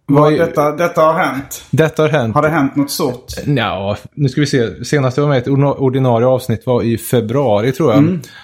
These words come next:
Speaker 1: Sen dess har vi gjort en extra sod om David Liljemarks underbara värld. En fet
Speaker 2: Ja.
Speaker 1: bok som alla bör skaffa sig.
Speaker 2: Ja,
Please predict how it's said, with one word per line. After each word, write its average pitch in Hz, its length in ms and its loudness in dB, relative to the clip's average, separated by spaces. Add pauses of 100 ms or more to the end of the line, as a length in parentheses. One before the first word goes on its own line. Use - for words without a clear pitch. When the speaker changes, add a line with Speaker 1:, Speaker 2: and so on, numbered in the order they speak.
(120)
Speaker 1:
Sen 143 220 0
dess 156 280 0
har 139 80 2
vi 131 100 -2
gjort 127 220 0
en 120 140 2
extra 113 380 -2
sod 151 360 0
om 117 320 0 (300)
David 104 280 0
Liljemarks 107 500 -2
underbara 110 440 0
värld. 151 320 0
En 147 120 -2
fet 139 260 2
Speaker 2:
Ja. 135 60 -4
Speaker 1:
bok 123 180 0
som 113 160 -4
alla 98 320 -2
bör 98 280 -2
skaffa - 380 -4
sig. 90 240 -4 (100)
Speaker 2:
Ja, 151 240 4